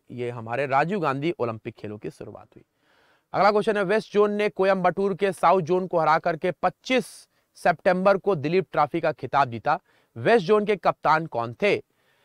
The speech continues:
तो दोस्तों देखो, सबसे पहले हमारे जितनी भी क्रिकेट की ट्रॉफी हुई हैं, रणजी ट्रॉफी हो गया, देवधर ट्रॉफी हो गया, है ना, ये सब क्रिकेट की ट्रॉफियां हैं। उसके बाद से ईरानी ट्रॉफी हो गया, उसके बाद से अभी आपने देखा कि विजय हजारे ट्रॉफी भी शानदार तरीके से हो गया,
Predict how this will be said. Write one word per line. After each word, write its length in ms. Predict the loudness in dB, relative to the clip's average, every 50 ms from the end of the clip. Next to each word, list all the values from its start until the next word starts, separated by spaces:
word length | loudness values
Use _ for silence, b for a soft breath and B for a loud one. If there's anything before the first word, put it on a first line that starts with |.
| _ _ _
तो 80 | -2 0
दोस्तों 240 | 2 2 4 4 4
देखो, 200 | 6 6 6 4
सबसे 240 | 2 0 0 0
पहले 200 | 0 2 2 2
हमारे 340 | 2 2 2 2 0 2 0
जितनी 300 | 0 -2 -4 -4 -2 -2
भी 80 | -2 -2
क्रिकेट 320 | -4 -4 -2 -2 -2 -2
की 100 | -2 -4
ट्रॉफी 340 | -4 -2 -2 -2 -2 -2 -4
हुई 180 | -2 -2 0 0
हैं, 200 | 0 0 -2 -4 _ -8
रणजी 380 | -6 -4 -2 -2 0 -2 -2 -2
ट्रॉफी 440 | 0 2 2 2 2 0 0 0
हो 160 | 2 2 0 0
गया, 400 | 2 4 6 8 8 6 4 2 -4
देवधर 560 | -10 -6 -4 -2 0 0 -2 -2 0 0 0
ट्रॉफी 340 | 0 0 -2 -2 -2 -2 -4
हो 180 | -4 -2 -2 -2
गया, 340 | -2 2 2 4 4 2 0 _ b b b b b b b -8
है 80 | -4
ना, 220 | 0 0 0 0 -2 _ -20 _ _ _ b b b b b b
ये 80 | -6 -4
सब 120 | -4 -4
क्रिकेट 320 | -4 -4 -2 -2 -4 -2
की 80 | -2 -4
ट्रॉफियां 500 | -4 -2 -4 -4 -4 -4 -4 -4 -2 0
हैं। 260 | 0 2 0 0 -2
उसके 300 | -4 -12 -16 -8 -4 -2
बाद 80 | -2 -2
से 140 | -2 -4 -6 -2
ईरानी 340 | -2 0 0 2 2 0 0
ट्रॉफी 320 | 0 0 0 0 0 -2
हो 160 | -2 -2 0
गया, 340 | 0 2 4 6 6 4 4 0 b b b b b -16
उसके 200 | -14 -8 -2 0
बाद 140 | 2 2 2
से 140 | 0 -2 -2
अभी 180 | -2 0 2
आपने 260 | 2 2 0 0 -2 -2
देखा 300 | -2 -2 0 0 -2 -2
कि 160 | -2 -4 -4
विजय 260 | -2 -2 -2 0 0
हजारे 380 | 0 0 0 0 0 0 0 -2
ट्रॉफी 340 | 0 -2 -2 -2 -2 -2
भी 120 | -2 -2 -2
शानदार 380 | -2 -2 -2 -2 0 0 0
तरीके 360 | 0 -2 -4 -6 -4 -4 -6 -6
से 100 | -6 -6
हो 100 | -8 -6
गया, 240 | -4 -4 -4 -4